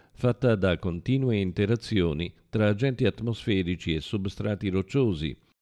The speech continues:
che mostrano il loro lato debole in queste affascinanti forme.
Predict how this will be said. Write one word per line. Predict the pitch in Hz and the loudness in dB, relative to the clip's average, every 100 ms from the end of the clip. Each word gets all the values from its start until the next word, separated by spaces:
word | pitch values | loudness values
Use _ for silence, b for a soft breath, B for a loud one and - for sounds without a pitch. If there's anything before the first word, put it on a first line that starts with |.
| _ | _
che | - 165 | 0 2
mostrano | 147 156 - 160 156 | 2 0 -2 -2 2
il | 117 95 | 2 4
loro | 117 117 98 | 4 4 4
lato | 85 101 101 87 | 2 2 0 0
debole | 71 80 69 92 120 147 - | 0 0 0 0 0 0 -2
in | 147 | -2
queste | 156 156 - 107 | 0 0 2 0
affascinanti | 98 - 135 104 67 80 117 | 2 -2 -2 -2 -4 -4 -2
forme. | - 78 65 52 - | -2 -2 -4 -8 -14